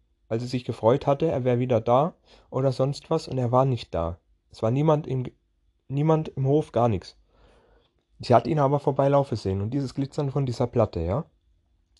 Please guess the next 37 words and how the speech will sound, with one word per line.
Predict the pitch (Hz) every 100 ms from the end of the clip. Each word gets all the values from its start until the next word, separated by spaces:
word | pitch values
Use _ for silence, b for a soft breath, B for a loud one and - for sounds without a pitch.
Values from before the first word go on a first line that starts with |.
| _ b b b b b b b -
Und | 117
ein |
paar | 127 123
Tage | 135 117 113
später | - 123 147 175
bekommt | 165 143 139 123
sie | - 104
einen | 98 104
Brief | 104 123 175 - - _ _ _ _ _ _
von | 117 -
irgendwelchem | 120 113 113 104 98 101 95
Bundesamt, | 123 151 147 - 143 147 156
Dingsbums, | 156 - 160 151 -
Kriegsministerium, | - 139 - 143 143 - 135 147 143 143
Scheiß, | - 139 151 -
keine | 113 131
Ahnung. | 127 160 214 _ b b b b b b b -
Und | 123
den | 123
Brief | 120 143 156 -
hab, | -
hat | 135 135
sie | -
immer | 151 160
noch | 156 -
gehabt. | 131 156 -
Ich | -
hatte | 123 -
den | 98 120
Brief | - 156 -
gesehen. | 131 127 131 131 90
Ich | -
hatte | 131 143
ihn | 135
in | 131
der | 120
Hand. | 139 110 -